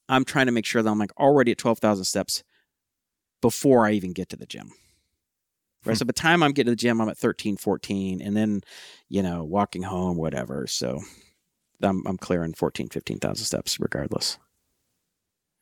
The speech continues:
Speaker 2: Well, how is Math Academy?
Speaker 1: Um, yeah, it's good. Uh, let's see. So,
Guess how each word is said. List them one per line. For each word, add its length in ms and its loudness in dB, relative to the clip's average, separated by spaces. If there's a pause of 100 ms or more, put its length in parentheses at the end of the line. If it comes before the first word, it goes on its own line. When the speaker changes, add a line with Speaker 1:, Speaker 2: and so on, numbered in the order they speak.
(420)
Speaker 2:
Well, 100 2
how 280 2
is 300 0
Math 260 0
Academy? 480 -4 (840)
Speaker 1:
Um, 520 2 (1600)
yeah, 200 6
it's 120 2
good. 240 8
Uh, 240 8
let's 180 2
see. 260 2
So, 340 6